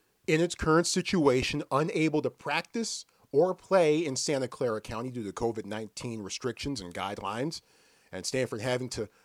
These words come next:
go up to Seattle early. They arrived in town on Tuesday for Saturday's game and, and had to try to find different places to practice in the run-up to the game. Well, on Friday morning, a picture came out of Stanford football conducting its walkthrough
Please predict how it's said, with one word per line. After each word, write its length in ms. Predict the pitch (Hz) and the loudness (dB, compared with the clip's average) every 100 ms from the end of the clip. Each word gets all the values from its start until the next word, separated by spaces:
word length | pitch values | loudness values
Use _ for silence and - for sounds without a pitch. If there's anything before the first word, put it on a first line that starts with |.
| _ | _
go 160 | 147 | 8
up 60 | 147 | 8
to 100 | 139 | 4
Seattle 520 | 120 139 135 135 123 - | -2 -2 -2 -2 -4 2
early. 340 | 156 143 160 | 6 6 6
They 160 | 156 113 | 2 -2
arrived 420 | 101 117 135 120 | 0 2 2 0
in 100 | 110 | -6
town 240 | 120 123 | -8 -8
on 160 | 120 101 | -8 -12
Tuesday 600 | - 208 240 165 113 107 | 0 6 6 6 2 0
for 160 | - 95 | -8 -6
Saturday's 580 | 113 101 101 92 92 | -2 -2 -2 -6 -8
game 340 | 101 95 104 139 | -8 -8 -6 -8
and, 140 | 98 - - 92 | -10 -14 -18 -10
and 100 | 104 | -8
had 120 | 104 | -8
to 60 | |
try 180 | 95 123 | -8 -8
to 80 | 113 | -8
find 360 | - 123 113 104 _ _ | -6 -4 -6 -8 _ _
different 340 | 147 143 120 101 | 0 0 0 -2
places 400 | 131 151 127 123 | 0 0 -2 -8
to 80 | 110 | -14
practice 680 | - 151 208 - 110 - - _ _ - | -6 -2 -2 -2 -4 -4 -10 _ _ -12
in 140 | 101 | -8
the 80 | 98 | -6
run-up 340 | 98 180 233 | 0 2 2
to 80 | - | 0
the 100 | 120 | -4
game. 380 | 113 110 120 143 _ _ _ _ _ - | -2 -2 -2 -2 _ _ _ _ _ 4
Well, 340 | 190 208 - - | 6 6 4 0
on 160 | 185 | 0
Friday 440 | 185 240 285 254 185 | 2 2 6 6 6
morning, 560 | 175 202 269 196 180 185 | 8 10 10 10 6 0
a 80 | |
picture 400 | - 214 - 254 | 4 6 6 -2
came 260 | 214 185 165 | -2 -2 0
out 260 | 151 180 185 | 2 2 0
of 120 | 156 | -2
Stanford 400 | - 180 170 147 | 0 -2 -2 4
football 380 | 202 214 175 165 | 4 6 4 4
conducting 640 | 160 160 180 - 175 180 | 0 0 2 2 2 2
its 180 | 165 - | -4 -4
walkthrough 760 | 120 156 247 - 135 135 131 | 0 2 2 -2 4 4 4